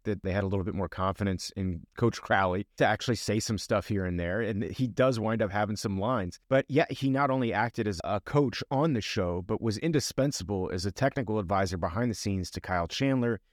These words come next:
and the rest of us as actors. On top of that, he was also the equipment manager, outfitting all the players for every practice and every game,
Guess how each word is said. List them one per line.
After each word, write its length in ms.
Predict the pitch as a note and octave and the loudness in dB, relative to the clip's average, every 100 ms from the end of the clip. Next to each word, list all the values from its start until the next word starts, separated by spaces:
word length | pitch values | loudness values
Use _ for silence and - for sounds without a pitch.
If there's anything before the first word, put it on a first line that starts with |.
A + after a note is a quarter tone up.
| _ _ | _ _
and 160 | - G2 | -2 0
the 80 | |
rest 240 | G2 C3+ - | 2 2 0
of 120 | G2+ | -2
us 120 | G2+ | -2
as 120 | F#2 | 0
actors. 500 | G2+ G#2 G2 - - - _ _ | 2 2 0 -8 -12 -14 _ _
On 100 | G#2 | -6
top 380 | F#2+ - E3+ F#3+ | -6 2 4 4
of 80 | A2+ | 2
that, 260 | F2+ D2 C#2+ _ _ _ | 2 0 -10 _ _ _
he 80 | C3+ | -2
was 120 | A#2+ | 2
also 220 | B2+ B2 G2+ | 2 0 -2
the 160 | F#2+ | -2
equipment 400 | F2+ - G3 C3+ | 0 2 2 2
manager, 560 | G#2 F#2+ E2+ D#2+ F2 F#2+ | 0 0 -2 -2 -4 -2
outfitting 440 | G#2 A#2+ - A2 G2+ | -2 -2 2 0 2
all 160 | G#2 | 2
the 80 | C#3 | 2
players 400 | - G#2+ F#2+ F#2 | 2 2 2 -2
for 140 | F#2+ - | -6 0
every 240 | B2 D3 | 2 2
practice 600 | - F#2+ E2+ - E2+ - | 2 0 0 -4 -6 -4
and 120 | F2+ - | -4 -2
every 240 | A2+ B2+ | 2 2
game, 400 | G2 G2 F#2 F#2+ | 2 0 0 -2